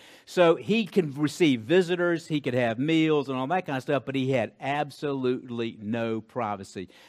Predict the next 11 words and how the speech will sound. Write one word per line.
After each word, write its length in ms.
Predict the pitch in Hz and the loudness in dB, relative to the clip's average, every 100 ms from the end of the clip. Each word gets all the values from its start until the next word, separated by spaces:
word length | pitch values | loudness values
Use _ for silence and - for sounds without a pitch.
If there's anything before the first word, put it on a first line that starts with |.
| _ | _
For 120 | - | -10
you 220 | 107 135 156 | -4 -4 -2
introverts, 580 | 139 135 117 113 110 | -4 -6 -6 -6 -4
this 180 | - 104 | -8 -10
is 100 | 101 | -10
a 80 | - | -14
nightmare. 760 | - 92 - - - - - - _ _ _ _ _ _ _ _ _ _ - | -10 -8 -8 -10 -12 -12 -14 -20 _ _ _ _ _ _ _ _ _ _ -20
A 140 | 90 | -18
nightmare. 760 | 95 123 160 170 92 82 78 _ _ _ _ _ _ _ - 143 | -10 -2 -2 -2 -6 -18 -20 _ _ _ _ _ _ _ -12 -4
No 500 | 131 147 156 147 143 _ _ _ - | 2 6 6 4 0 _ _ _ -18
privacy. 880 | - 165 147 123 98 - 95 82 | -8 -4 -2 -2 -6 -12 -14 -14